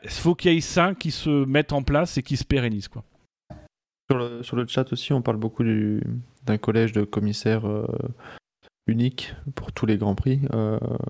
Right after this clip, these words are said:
Speaker 2: et c'est aussi souligner que la, la solution ne règle pas tout, puisque déjà, euh, bah déjà, de, de toute façon, les, les décisions qui seront prises ne, ne plairont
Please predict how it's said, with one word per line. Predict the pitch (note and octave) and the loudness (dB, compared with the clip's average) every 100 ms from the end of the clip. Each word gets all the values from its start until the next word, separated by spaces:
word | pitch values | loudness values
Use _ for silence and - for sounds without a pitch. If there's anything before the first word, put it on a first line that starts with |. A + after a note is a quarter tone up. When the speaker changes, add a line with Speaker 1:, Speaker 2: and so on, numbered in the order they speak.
| - - C3 - C#3 B2+ - - - | -6 -8 -8 -10 -10 -10 -8 -6 -6
Speaker 2:
et | |
c'est | - - G#2 | -8 -2 0
aussi | G2+ - - | 0 0 -2
souligner | A#2 G#2 G#2 G#2+ | 0 2 2 2
que | - G#2 G2 - - - - - - _ | 2 4 4 2 -2 -6 -10 -16 -20 _
la, | B2 G#2+ F2+ D2 D#2 | 0 2 4 4 4
la | C2+ G2 | 4 2
solution | - G#2+ - | 2 0 2
ne | A#2 | 2
règle | G#2 G#2 | 2 2
pas | G2+ G#2+ | 2 0
tout, | - C3 | 0 -2
puisque | - - A#2 | -4 -2 0
déjà, | G#2+ G#2+ A2 B2 | 0 2 4 4
euh, | A#2+ A2 A2+ A#2+ B2 B2 - _ _ _ - | 4 2 0 -2 -4 -6 -10 _ _ _ -4
bah | - | 0
déjà, | F#2+ F#2 F#2+ | 4 4 4
de, | B1+ | 2
de | C#2 A2+ | -2 -2
toute | - | 0
façon, | A#2+ A#2+ C3+ | 0 2 4
les, | A2+ | 6
les | G#2 | 4
décisions | G#2 A2+ A2 B2 | 4 0 0 0
qui | - | 0
seront | - | -4
prises | G2+ B2+ | -2 0
ne, | A#2 G#2+ | 0 0
ne | G#2+ | 0
plairont | G2+ G#2+ G#2 | 0 0 0